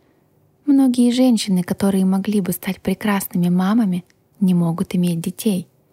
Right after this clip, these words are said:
Зато Нина — как раз тот случай, когда природа оказалась права.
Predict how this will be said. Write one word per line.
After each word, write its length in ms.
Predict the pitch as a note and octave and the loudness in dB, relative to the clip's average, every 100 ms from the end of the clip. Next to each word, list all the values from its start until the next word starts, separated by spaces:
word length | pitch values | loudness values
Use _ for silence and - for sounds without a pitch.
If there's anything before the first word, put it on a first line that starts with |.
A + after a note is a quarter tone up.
| _ _ | _ _
Зато 340 | F3 E3 - D3 | -2 -2 -2 -4
Нина — 480 | C#3+ E3 G3 E3+ - _ _ _ - | 0 0 2 -2 -8 _ _ _ -6
как 200 | B3 A#3+ | -4 0
раз 180 | G#3+ | -2
тот 220 | - G#3 - | -2 -4 -4
случай, 400 | - A3+ - F3 | -2 -2 -2 -6
когда 300 | F3+ E3+ E3+ | -4 -4 -4
природа 500 | - F3+ F3 E3+ - | -2 -2 0 -2 -4
оказалась 580 | D#3+ - E3 D#3 D#3 - | -6 -6 -4 -4 -4 -8
права. 460 | - D#3+ D#3+ D3 | -6 -4 -4 -6